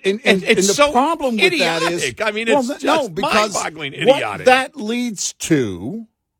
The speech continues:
Speaker 1: again, is this laying down of the G O P and on something, uh, where the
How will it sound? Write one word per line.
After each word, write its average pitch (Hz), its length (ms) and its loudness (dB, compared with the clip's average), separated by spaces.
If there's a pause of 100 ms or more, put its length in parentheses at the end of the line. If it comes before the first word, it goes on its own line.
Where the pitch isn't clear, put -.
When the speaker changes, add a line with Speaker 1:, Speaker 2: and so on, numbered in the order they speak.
(140)
Speaker 1:
again, 147 760 0 (720)
is 131 180 2
this 147 220 -4
laying 180 460 -2
down 160 380 -4
of 139 80 -6
the 127 80 -6
G 131 260 -6
O 123 80 -2
P 143 220 -8
and 127 100 -4
on 117 140 -4
something, 123 480 -4 (520)
uh, 104 340 0
where 107 440 -2
the 101 500 -6